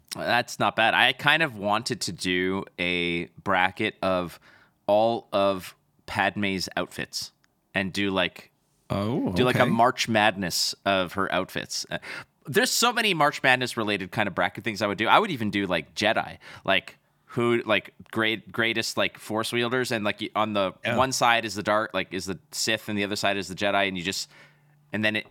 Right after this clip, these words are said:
Speaker 1: and it ends with one of each, and then we decide, then
Speaker 2: I
Speaker 1: we
Speaker 2: like
Speaker 1: can have a
Speaker 2: the Padme one, though. You could call it Monarch Madness instead, because,
Speaker 1: Yeah.
Speaker 2: you know, she's the Queen of Naboo.
Speaker 1: She was elected queen somehow. I don't get it. Not my,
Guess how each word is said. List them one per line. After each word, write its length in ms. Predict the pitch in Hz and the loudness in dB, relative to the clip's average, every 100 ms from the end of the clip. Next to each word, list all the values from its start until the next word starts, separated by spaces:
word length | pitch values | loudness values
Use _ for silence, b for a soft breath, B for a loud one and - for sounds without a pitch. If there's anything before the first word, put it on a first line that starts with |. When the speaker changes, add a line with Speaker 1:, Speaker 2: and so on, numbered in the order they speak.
| _ | _
Speaker 1:
and 120 | 107 | -2
it 120 | 107 - | -2 0
ends 320 | 110 113 107 | 0 -2 -2
with 160 | 107 104 | -4 -2
one 200 | 104 101 | -2 0
of 100 | 92 | -2
each, 420 | 139 - - - - | -2 -4 -8 -8 -4
and 100 | 107 | -2
then 120 | 104 | 0
we 80 | 104 | -2
decide, 320 | 104 110 95 | 0 0 0
then 80 | 165 | 0
Speaker 2:
I 20 | |
Speaker 1:
we 60 | |
Speaker 2:
like 80 | 247 | 0
Speaker 1:
can 60 | 117 | 0
have 120 | 107 | 0
a 60 | 107 | -2
Speaker 2:
the 60 | |
Padme 420 | - 170 233 185 143 | -2 -2 0 -2 0
one, 160 | 135 | 0
though. 120 | 120 | 0
You 120 | 120 131 | 0 -2
could 140 | 175 | -2
call 160 | 208 165 | 0 0
it 80 | |
Monarch 600 | 110 104 107 135 151 165 | 0 0 0 0 -2 -2
Madness 760 | 165 147 160 156 175 190 - - _ | 0 0 -2 -2 -4 -4 -6 -8 _
instead, 540 | - 107 - 113 147 | -2 -2 -2 -2 -2
because, 560 | 190 - 104 175 294 170 - | -4 0 0 0 -2 -6 -6
Speaker 1:
Yeah. 60 | 123 | -4
Speaker 2:
you 40 | |
know, 40 | 117 | -2
she's 280 | - 113 107 | -2 -2 0
the 260 | 113 113 | 0 0
Queen 320 | - 123 120 | -2 -2 -2
of 120 | 117 107 | -2 -2
Naboo. 520 | 104 101 104 175 175 - _ | -2 -2 -2 -2 -4 -10 _
Speaker 1:
She 300 | - - 127 | -8 -2 -2
was 680 | 101 107 117 85 80 - - _ | 0 4 4 4 -2 -6 -8 _
elected 580 | 120 110 113 - 90 73 | 0 4 2 2 -4 -6
queen 520 | - 92 78 76 76 - _ | -6 -4 -4 -6 -10 -14 _
somehow. 680 | - 95 90 85 80 73 78 _ - | -4 -2 2 2 2 -2 -8 _ 0
I 100 | 101 | 2
don't 140 | 87 | 0
get 180 | 82 76 | -2 -4
it. 160 | 76 - _ | -4 -8 _
Not 300 | - 120 107 | -4 0 0
my, 380 | 95 98 92 95 | 0 0 0 -4